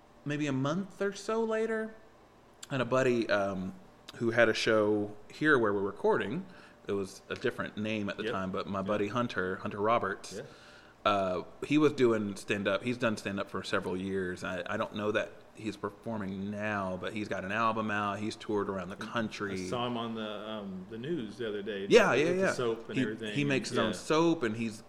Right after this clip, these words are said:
Speaker 1: been on the news. Like, he's, he, he was that dude here. He is
Speaker 2: Yeah,
Speaker 1: that
Speaker 2: yeah,
Speaker 1: dude. You know,
Speaker 2: yeah.
Speaker 1: whatever.
Speaker 2: Yeah, I
Speaker 1: I
Speaker 2: love
Speaker 1: don't,
Speaker 2: Hunter, yeah.
Speaker 1: whatever. Um, so he was doing a show. He was hosting a show, and I just messaged him, and I, he didn't know me, and I was like, "Look, man,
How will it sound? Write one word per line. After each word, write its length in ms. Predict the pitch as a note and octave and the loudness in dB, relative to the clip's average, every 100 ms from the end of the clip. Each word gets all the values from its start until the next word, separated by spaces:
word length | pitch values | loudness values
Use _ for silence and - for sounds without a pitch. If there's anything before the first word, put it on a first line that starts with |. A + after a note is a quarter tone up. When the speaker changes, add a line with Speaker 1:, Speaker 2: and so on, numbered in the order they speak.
| - | -4
Speaker 1:
been 100 | G#2+ | -2
on 100 | G2 | 0
the 60 | |
news. 220 | A2 B2 A#2+ | 0 2 4
Like, 200 | A#2 A2+ | 4 4
he's, 280 | E3 C#3+ - - - - | 0 -2 -8 -18 -20 -16
he, 120 | - - | -12 -8
he 180 | D3+ A3+ | 0 8
was 180 | G#3+ F#3 | 8 12
that 260 | F3 D#3 | 10 10
dude 340 | D3+ C3+ A2 G2 | 8 8 6 2
here. 300 | G2 F2+ F2+ | -2 -4 -4
He 140 | G#2+ | -4
is 280 | - D3 D#3 | 4 6 8
Speaker 2:
Yeah, 60 | A2+ | 6
Speaker 1:
that 100 | C#3 | 4
Speaker 2:
yeah, 40 | |
Speaker 1:
dude. 100 | C3 | 6
You 80 | C3 | 8
know, 120 | C3 | 8
Speaker 2:
yeah. 40 | B2 | 8
Speaker 1:
whatever. 320 | B2+ B2 A2+ | 8 6 6
Speaker 2:
Yeah, 60 | |
I 40 | B2+ | 6
Speaker 1:
I 20 | |
Speaker 2:
love 20 | |
Speaker 1:
don't, 100 | B2 G#2+ | 6 4
Speaker 2:
Hunter, 140 | E2 F#2+ | -2 0
yeah. 80 | |
Speaker 1:
whatever. 340 | B2 D3 G2 F#2 - - - - | 4 4 4 -2 -12 -18 -20 4
Um, 340 | C3 B2+ A#2 A2 | 8 8 6 2
so 560 | C#3 A#2 A2 G2+ F#2+ - - - - - | 4 6 6 4 0 -6 -18 -20 -20 -16
he 300 | - F3 G3 G3 | -8 -2 0 4
was 200 | D3 A#2 | 2 4
doing 260 | B2+ A#2 | 4 2
a 40 | G#2 | 0
show. 640 | - F3+ D#3+ A2+ G#2 G#2 | 2 4 6 6 4 2
He 100 | A#2+ | 2
was 100 | B2 | 0
hosting 320 | - F3 F3 A2 | 2 0 0 -4
a 40 | |
show, 200 | - A2 | 0 0
and 80 | G#2 | 2
I 80 | A#2 | 0
just 160 | E3+ | 0
messaged 380 | D#3+ D#3 F3+ F3 | 0 0 -2 -2
him, 200 | F3 F3+ | -2 -2
and 60 | D#3+ | 0
I, 180 | B2+ A#2+ | 0 -2
he 100 | C#3 | 0
didn't 200 | D3 D3 | 0 2
know 120 | D3+ D3+ | 2 2
me, 160 | D3+ | 0
and 100 | D3+ | 0
I 60 | C3 | 0
was 100 | B2+ | 2
like, 140 | B2 | 2
"Look, 180 | C3 C#3 | 2 0
man, 400 | C3 C3 C3 | 0 0 0